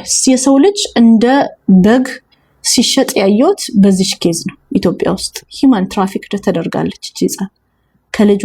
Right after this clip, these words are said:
ነጥለው፣ ከእናቷ ነጥቅለው፣ ሲም-፣ ለቪው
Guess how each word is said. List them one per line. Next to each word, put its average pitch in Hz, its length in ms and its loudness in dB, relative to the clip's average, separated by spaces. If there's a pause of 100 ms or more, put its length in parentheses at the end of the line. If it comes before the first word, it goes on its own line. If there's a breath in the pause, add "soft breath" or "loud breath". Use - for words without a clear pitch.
ነጥለው፣ 196 460 0
ከእናቷ 190 400 2 (100)
ነጥቅለው፣ 196 500 -2 (1000)
ሲም-፣ 196 480 2 (600)
ለቪው 190 640 2